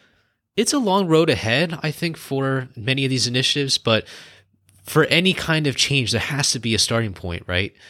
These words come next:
And I think what you're doing, starting at such a young age, I think we are the pioneers of the future,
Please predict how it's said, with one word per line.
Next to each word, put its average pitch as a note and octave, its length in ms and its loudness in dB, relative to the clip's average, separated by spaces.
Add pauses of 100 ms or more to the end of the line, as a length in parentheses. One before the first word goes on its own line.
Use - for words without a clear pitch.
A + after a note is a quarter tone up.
(800)
And B2 80 4
I B2 40 2
think D#3+ 160 0
what A#2+ 160 0
you're C#3+ 200 0
doing, F3 360 2 (640)
starting C3+ 540 2
at B2 280 4 (800)
such - 300 -2
a B2+ 40 -6
young A#2+ 220 0
age, C3 500 2 (420)
I - 100 -4
think D3 200 0 (260)
we B2 240 0
are A#2 400 2 (400)
the A2 120 -6
pioneers A#2+ 680 2 (140)
of G#2+ 480 -2
the A2 100 -8
future, C3 380 -2